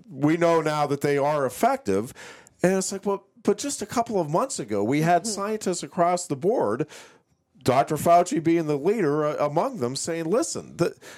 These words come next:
Speaker 1: the masks aren't, that's not the answer. That's not going to save you. This is a virus.'" And he was right, but he got corrupted by the, I, my opinion, got corrupted by the political system and completely sold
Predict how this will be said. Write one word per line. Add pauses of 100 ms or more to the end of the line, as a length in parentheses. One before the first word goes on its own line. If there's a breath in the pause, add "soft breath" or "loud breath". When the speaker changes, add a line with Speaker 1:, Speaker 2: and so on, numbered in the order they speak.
(140 loud breath)
Speaker 1:
the
masks
aren't, (540)
that's
not
the
answer.
That's
not
going
to
save
you.
This
is
a
virus.'" (220 loud breath)
And
he
was
right, (280 loud breath)
but
he
got
corrupted (420 soft breath)
by
the, (140)
I,
my
opinion,
got
corrupted
by
the
political
system (340 loud breath)
and
completely
sold